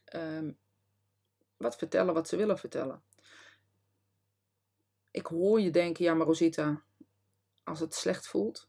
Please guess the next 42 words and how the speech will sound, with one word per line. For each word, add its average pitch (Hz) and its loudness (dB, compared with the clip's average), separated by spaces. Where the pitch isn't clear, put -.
nou, - -4
dan - -4
ga - -4
ik 185 -4
hopelijk 185 6
dat 185 2
eens 277 6
en 220 0
voor - -2
altijd 180 -2
uit 165 2
de - -4
wereld 240 2
helpen. 220 0
En 185 -2
alsjeblieft 185 -2
mensen, 170 -4
geloof 185 2
me, 160 -6
dit, - 0
ik 180 -6
doe 196 2
dit 180 4
al 160 2
heel, 247 4
heel 208 8
lang. 160 0
Echt - -8
duizenden 254 2
consulten 233 2
gegeven, 165 -2
ik - -2
overdrijf 170 0
niet. 170 -8
De - -10
spirituele 160 0
wereld 170 -2
is 165 -6
een 165 -4
wereld 160 2
van 175 -6
liefde. 180 -6